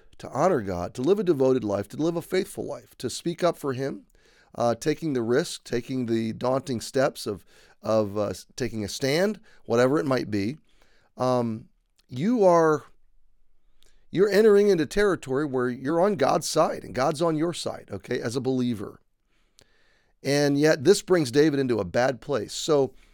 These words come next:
he has lived faithfully. He loves God. He has defeated Goliath. He's been anointed before that to be the next king of Israel.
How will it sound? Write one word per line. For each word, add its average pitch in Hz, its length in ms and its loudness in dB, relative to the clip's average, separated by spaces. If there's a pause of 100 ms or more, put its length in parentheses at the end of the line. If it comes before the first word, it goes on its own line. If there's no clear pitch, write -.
(340)
he 170 140 -4
has 151 260 -2 (580)
lived 214 320 0
faithfully. 107 720 -2
He 143 180 -8
loves 190 460 0
God. 107 500 0
He 151 140 -8
has 139 100 -4
defeated 214 640 -4
Goliath. 117 640 -2 (460)
He's 139 160 -8
been 143 140 0
anointed 135 640 0
before 208 320 6
that 120 300 2
to 139 100 -10
be 127 160 -2
the 117 100 0
next 117 240 -4
king 127 220 -6
of 98 100 -6
Israel. 101 480 -8